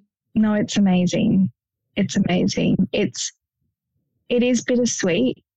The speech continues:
It's also bittersweet. Like, one of my friends, her daughter was born, like,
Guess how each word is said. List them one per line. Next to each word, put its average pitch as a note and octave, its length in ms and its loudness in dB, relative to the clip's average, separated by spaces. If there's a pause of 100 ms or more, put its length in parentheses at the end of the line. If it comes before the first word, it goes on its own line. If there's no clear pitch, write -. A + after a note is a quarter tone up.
(280)
It's G3+ 160 -2
also G#3+ 240 0
bittersweet. G3 600 0
Like, D3 320 -2
one F3+ 160 2
of F#3+ 120 0
my F#3 180 2
friends, F3 600 0 (460)
her F3 320 0
daughter E3+ 340 0
was E3+ 220 0
born, E3 320 0
like, D#3+ 180 -2